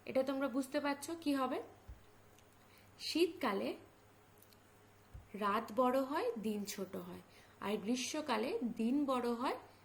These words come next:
রাত ছোট হয়। এখানেই আমার পড়ানো শেষ হচ্ছে আজকে।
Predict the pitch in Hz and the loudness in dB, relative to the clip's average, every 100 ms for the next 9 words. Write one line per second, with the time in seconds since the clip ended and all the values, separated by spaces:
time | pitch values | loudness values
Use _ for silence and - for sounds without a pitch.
0 | - - 202 196 196 - 190 185 175 175 | -12 -2 0 0 -2 -8 -8 -8 -10 -14
1 | - - - - - - - - - - | -20 -20 -20 -20 -20 -20 -20 -6 10 12
2 | - - - - 240 302 311 339 311 254 | 12 -2 -12 -8 -2 0 2 4 4 4
3 | 262 262 - - - - - - - - | 10 12 10 6 -20 -20 -20 -20 -20 -20
4 | - - 233 226 240 247 247 233 269 262 | -10 4 6 6 4 2 4 2 2 -2
5 | - 277 247 240 - | 0 0 0 -2 -6